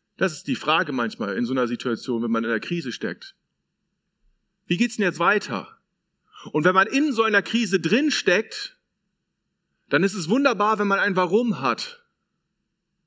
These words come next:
Wer ein Warum hat, erträgt fast jedes Wie. Wenn du weißt, dass du eine bestimmte Zeit durchhalten musst und dann sich Dinge auch wieder ändern, dann kannst du es auch durchhalten. Wenn du weißt,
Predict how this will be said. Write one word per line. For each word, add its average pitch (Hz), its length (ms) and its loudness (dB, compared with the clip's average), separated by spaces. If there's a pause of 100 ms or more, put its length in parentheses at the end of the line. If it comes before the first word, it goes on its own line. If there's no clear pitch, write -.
(640)
Wer 196 220 6
ein 220 140 2
Warum 214 460 2
hat, - 540 0
erträgt 220 540 0
fast - 340 -2
jedes 175 400 -2
Wie. 160 320 -2 (920)
Wenn 165 100 4
du 208 80 4
weißt, 262 340 4
dass 220 140 2
du 226 200 0 (260)
eine 220 180 4
bestimmte 254 300 0
Zeit 214 360 2
durchhalten 226 580 2
musst 208 560 -2 (680)
und 175 140 0
dann 190 240 2
sich 208 180 -4
Dinge 226 220 0
auch 180 80 -2
wieder 175 140 2
ändern, 185 600 0 (260)
dann 135 100 0
kannst 208 260 2
du 226 40 2
es 196 40 0
auch 170 60 -6
durchhalten. 208 640 -2 (1700)
Wenn 170 120 2
du 202 60 2
weißt, 262 560 2